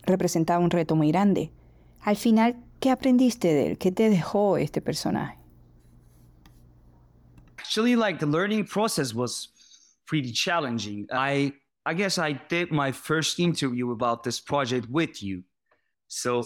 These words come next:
Speaker 2: you're kind of familiar, like, you know, uh, wh-, what this project is about, what my character is about, and, like, what kind of journey he goes through.
Speaker 1: Lo cierto es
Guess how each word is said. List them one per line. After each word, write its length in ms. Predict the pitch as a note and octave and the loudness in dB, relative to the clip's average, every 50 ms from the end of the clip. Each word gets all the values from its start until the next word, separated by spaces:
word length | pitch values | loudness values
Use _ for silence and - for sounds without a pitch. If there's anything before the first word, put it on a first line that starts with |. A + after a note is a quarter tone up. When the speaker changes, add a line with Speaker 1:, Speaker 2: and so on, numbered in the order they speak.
| - | -2
Speaker 2:
you're 220 | - E3 F3+ F3 B2 | 0 0 0 0 0
kind 360 | - - C#3+ C#3+ C#3+ C#3+ C#3+ | -2 -4 -4 -2 -2 0 -2
of 80 | C3+ B2+ | -2 -4
familiar, 580 | - - C3 C3+ D3 D#3 D3 C3+ C3 B2+ B2+ A#2+ | -2 -2 0 2 2 2 0 0 0 0 0 0
like, 280 | A#2 A#2 A#2 A2+ - | 0 -2 -2 -2 -4
you 60 | A#2+ | -4
know, 320 | B2 C3 C3 C3+ C3 C3 - _ _ _ _ - | -2 0 0 0 -2 -4 -6 _ _ _ _ -18
uh, 60 | - - | -16 -14
wh-, 540 | - - - A2+ B2 G2+ E2 C2 - - G#2+ | -14 -12 -12 -10 -8 -8 -8 -6 -6 -6 -4
what 360 | D3 C#3 C#3 C3+ C3 C3 - | -2 0 0 0 0 -2 -4
this 180 | - C#3 C3 - | -4 -4 -4 -4
project 500 | - - C#3 C3 C3 B2 C3 C3 B2 - | -6 -2 -2 0 0 0 -2 -2 -4 -4
is 120 | A#2+ A#2 | -6 -6
about, 520 | C3 A2+ - B2+ B2 B2 B2 B2+ B2+ A#2 B2 | -6 -4 -2 0 2 2 2 2 0 -2 -2
what 200 | B2+ B2 - - | -4 -4 -2 -2
my 160 | B2 B2+ B2 | -4 -4 -4
character 540 | B2 - - C#3+ C3 C3+ C#3 B2+ - C3 B2+ | -6 -6 -4 -2 0 0 -2 -2 -4 -6 -6
is 120 | B2+ A2+ | -4 -4
about, 400 | A#2+ G#2 - B2 A#2+ A#2+ A#2+ A#2+ | -6 -4 0 2 2 2 2 2
and, 160 | A#2+ A#2 A#2 | 2 2 2
like, 240 | A#2+ A#2 A#2 A2+ - | 2 0 0 -2 -4
what 220 | A#2+ C3 C#3 - - | -4 -6 -6 -6 -6
kind 300 | - - C3 C#3 C3+ C3 | -6 -4 -2 0 0 -2
of 120 | A#2+ A#2 | -2 -4
journey 540 | A2+ - C#3+ C#3+ C#3 C3 B2 A#2 A2+ G#2+ - _ _ _ _ _ | -4 -2 0 0 0 0 0 0 -2 -4 -6 _ _ _ _ _
he 120 | - A#2 A#2 | -6 -6 -4
goes 380 | A#2 - C3 C3 C3 B2 A#2+ | -2 -2 0 0 0 -2 -4
through. 340 | - - - - G#2 G2+ G2+ - _ _ - - - - - - _ _ - - - - | -8 -14 -12 -10 -8 -8 -8 -10 _ _ -20 -20 -20 -20 -20 -20 _ _ -20 -16 -6 -2
Speaker 1:
Lo 100 | C4 B3 | -2 0
cierto 480 | - - C4 B3+ A#3+ A#3+ - D4+ D4+ | 2 2 2 2 2 2 2 4 4
es 340 | C#4+ C#4 C#4 C#4 - - - | 6 4 4 2 0 -6 -12